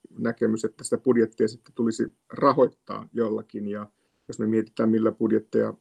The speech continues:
rahoitetaan, niin ne on vero-, verotulot ja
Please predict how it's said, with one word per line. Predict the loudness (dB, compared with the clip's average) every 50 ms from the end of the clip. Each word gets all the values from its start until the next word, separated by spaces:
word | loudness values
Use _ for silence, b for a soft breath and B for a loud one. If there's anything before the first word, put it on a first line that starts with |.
| _ -2
rahoitetaan, | 0 2 2 2 2 0 -2 -2 -4 -2 0 0
niin | 0 0 0 -2
ne | -2
on | -2 -4 -6 -8 -10 _ _ 2
vero-, | 4 4 4 2 0 -2 _ 0 2
verotulot | 4 4 4 2 2 2 2 2 2 2 0 0
ja | 0 0 0